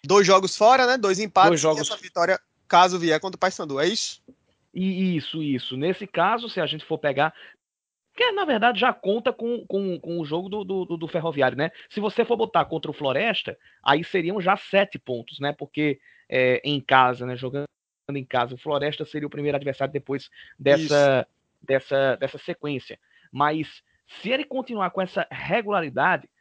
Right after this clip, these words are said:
Speaker 2: que aí no caso do Botafogo a gente já pode dizer que é sim uma regularidade, o time joga, tá jogando no sentido de ganhar em casa e empatar fora, não que necessariamente essa seja a proposta, mas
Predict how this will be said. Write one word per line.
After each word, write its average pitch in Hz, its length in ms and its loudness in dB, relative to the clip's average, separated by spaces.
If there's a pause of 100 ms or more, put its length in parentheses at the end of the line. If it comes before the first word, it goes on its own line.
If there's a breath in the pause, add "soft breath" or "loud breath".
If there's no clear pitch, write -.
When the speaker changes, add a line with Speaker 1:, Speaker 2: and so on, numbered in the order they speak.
(220)
Speaker 2:
que 143 80 -2
aí 139 140 2
no 185 120 -6
caso 208 320 -2
do 220 60 -6
Botafogo 180 340 -8 (580)
a 175 80 -4
gente 170 140 -10
já 165 100 -2
pode 185 260 -8
dizer 156 200 -8
que 175 160 -4
é 214 100 0
sim - 200 -10
uma 170 120 -4
regularidade, 139 500 -4
o - 40 -20
time 170 200 -8
joga, 151 380 -4 (540)
tá 165 160 4
jogando 170 340 -4
no 175 80 -6
sentido 170 400 -10
de 165 80 -6
ganhar 160 340 -2
em 185 80 -4
casa 147 380 -2
e - 20 -10
empatar 131 460 -4
fora, 156 340 -2 (640)
não 190 320 0
que 165 400 -8 (100)
necessariamente 151 840 -4
essa 151 180 -10
seja 147 420 -8
a 185 120 4
proposta, 139 720 -6 (760)
mas 143 400 -2